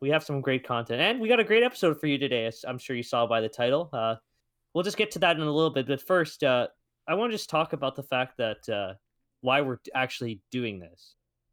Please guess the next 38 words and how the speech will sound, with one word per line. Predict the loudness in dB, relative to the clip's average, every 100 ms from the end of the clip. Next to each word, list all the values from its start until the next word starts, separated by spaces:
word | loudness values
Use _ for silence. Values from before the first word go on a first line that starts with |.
| _ _ _
It's | -2 -2 2
really | 6 6
simple. | 4 0 0 0 -2
It's | 0
just | 0 -2 -6 -6
to | -4
give | 0 0 0
us | -2 -6
an | -2
extra | -4 -4 -6
bit | -2 -2
of | -2 -4
motivation. | -4 -4 -6 -4
Not | -2 0
that | 2
we | 2 0
needed | 0 -2 -2
it, | -4 -10 _ -20 _ _ _ _ _
but | 2
also | 2 4 4 4
just, | 2 -2
it | -2
was | -2
kind | 0
of | 0
fitting | 0 0 -2
because | -4 -4 -2
the | -2
Raptors | 0 -2 -2 -6 -6 -8
were | -8 -6 -8
about | -4 -4 -4
to | -4 -6 -4 -8 -14 _ _ -14
start | 0 2 2
their, | 2 4 4
uh, | 2
s-, | 0 -8 -18 -10
uh, | -10
preseason | -10 -10 -8 -6 -6 -6 -8